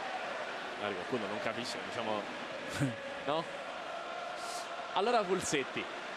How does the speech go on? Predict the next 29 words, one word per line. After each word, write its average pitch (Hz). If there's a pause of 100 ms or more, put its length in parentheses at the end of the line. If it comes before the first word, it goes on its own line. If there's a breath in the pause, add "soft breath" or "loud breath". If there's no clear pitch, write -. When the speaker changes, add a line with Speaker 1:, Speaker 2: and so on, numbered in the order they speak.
(140)
Speaker 1:
ricomincia 196
per 190
il 190
Livorno, 175
grande 202
fascia 208
centrale 208
di 190
campo 220
per 208
Pulsetti, 202
può 208
arrivare 208
fino 226
al 214
limite 233
dell'area 226
di 214
rigore, 226
non 214
lo 220
prende 226
nessuno, 214 (340)
poi 175
cerca 240
Diamanti, 202
ancora 214
Pulsetti, 185 (480)
sbilancia 180